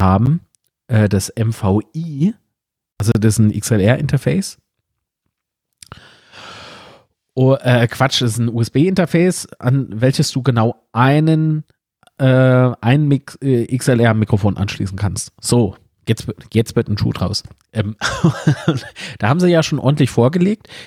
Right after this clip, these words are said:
Im Prinzip, äh, eine tolle Idee. Du hast, äh, Presets drauf für Sprache, glaub ich, war drauf. Sprache, äh, Gitarre, äh, also Akustik halt, ne? Und, äh, oh,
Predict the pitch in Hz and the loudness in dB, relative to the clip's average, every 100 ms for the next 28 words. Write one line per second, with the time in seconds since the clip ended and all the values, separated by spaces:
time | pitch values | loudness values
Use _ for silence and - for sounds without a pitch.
0 | - 147 165 156 175 196 120 135 127 123 | -6 -4 -2 -2 -2 0 2 2 4 2
1 | - 131 110 101 110 240 - - - 113 | 2 2 2 2 2 0 -4 -12 -2 0
2 | 131 - 117 113 107 - - 185 - 180 | 0 -2 -2 0 0 0 0 0 0 -2
3 | - - - 127 135 220 - 110 104 101 | -2 -8 -4 0 2 0 0 2 2 0
4 | 95 110 98 98 92 98 113 - - 120 | -4 -16 -20 -20 -20 -20 -12 -12 -6 -2
5 | 120 156 - 214 240 - 175 190 - 151 | 2 2 2 -4 -2 -4 -2 -2 -4 -4
6 | 143 143 - - 92 123 143 160 160 156 | -2 -4 -6 -8 -6 -4 0 2 4 2
7 | - - - - _ - 120 117 120 - | 0 -12 -20 -20 _ 0 2 2 0 -2
8 | 107 131 185 185 180 175 160 _ _ _ | 0 0 2 4 4 2 -2 _ _ _
9 | _ _ _ - 127 127 127 - - 143 | _ _ _ -2 2 4 4 0 -2 -2
10 | - - - - - 135 131 - - - | -4 -4 -2 -2 -2 0 -2 -6 -12 -20
11 | _ _ 127 127 123 123 123 120 117 117 | _ _ 0 2 2 0 4 4 6 6
12 | 113 110 110 107 107 104 87 - 95 95 | 4 4 4 2 2 -2 -4 -6 -6 -6